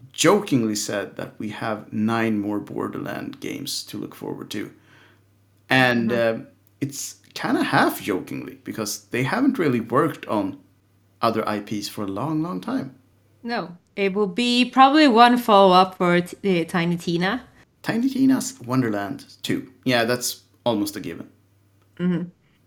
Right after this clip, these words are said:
Speaker 2: And then another Borderlands, of course, and then seven more of
Speaker 1: Yeah.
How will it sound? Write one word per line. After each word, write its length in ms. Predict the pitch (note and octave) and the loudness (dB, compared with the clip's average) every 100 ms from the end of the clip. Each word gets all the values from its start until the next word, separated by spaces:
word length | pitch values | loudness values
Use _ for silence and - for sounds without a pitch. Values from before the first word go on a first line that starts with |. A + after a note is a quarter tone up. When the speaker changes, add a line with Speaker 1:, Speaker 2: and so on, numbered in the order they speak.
| _ _ - | _ _ 0
Speaker 2:
And 160 | F#3+ | 4
then 640 | F#3 G3 F#3+ F#3+ F#3+ F#3 - _ _ - | 10 12 12 12 8 4 -2 _ _ 0
another 720 | F#3+ F#3 F3+ F3+ F3+ F3+ - - | 2 2 4 4 4 2 0 -8
Borderlands, 720 | F3 F3+ F3+ F3+ F3 E3+ F3 | -2 2 2 2 0 0 -4
of 140 | - | -10
course, 720 | - - C#4+ C4+ C4+ C4 B3+ - | -4 2 4 4 4 4 2 -2
and 220 | - F#3+ F3+ | 0 2 4
then 640 | F3 E3+ E3 E3 E3 E3+ | 4 4 4 2 0 -2
seven 440 | F3 - F3 E3+ D#3+ | -2 0 0 2 0
more 580 | D#3 D3+ D3 C#3 F#3+ - _ _ _ _ _ _ _ _ _ | 0 0 0 0 -4 -8 _ _ _ _ _ _ _ _ _
of 140 | F#3+ | -4
Speaker 1:
Yeah. 100 | F#3+ | 0